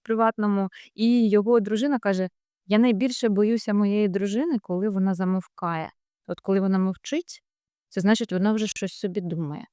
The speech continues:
Думає, думає, думає. І потім вона раз — і видає, видає. Слухай, — каже, — треба на кухні обоє підклеїти. І всьо, —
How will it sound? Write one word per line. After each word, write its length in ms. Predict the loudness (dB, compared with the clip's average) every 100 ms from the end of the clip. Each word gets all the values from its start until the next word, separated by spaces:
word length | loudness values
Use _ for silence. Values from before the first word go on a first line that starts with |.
| -6
Думає, 560 | -2 0 2 2 2
думає, 460 | 0 0 0 0 -2
думає. 500 | -2 -2 0 -2 -4 -10 _ _ _
І 60 | 2
потім 260 | 4 6
вона 200 | 6 4
раз — 460 | 2 0 -2 -6 -10 -4
і 80 | -2
видає, 640 | 0 2 0 0 -4 -8 _ _
видає. 500 | -8 -4 -2 -4 -6 -12 -20 _ _ _ _ _ _ _ _ _ _ _
Слухай, — 300 | -2 0 0 -4
каже, — 260 | -6 -10 -14 _ _ _ _ _ _ _ _ _ _
треба 300 | 2 4 6
на 180 | 6 4
кухні 580 | 0 0 2 4 4 0 -6 _ -2
обоє 480 | 0 2 2 0 -4
підклеїти. 640 | -12 -14 -10 -10 -10 -16 -20 _ _ _ _ _ _ _ _ _ _ _ _ _ _ _ _ _ _
І 60 | -10
всьо, — 380 | -8 -4 -4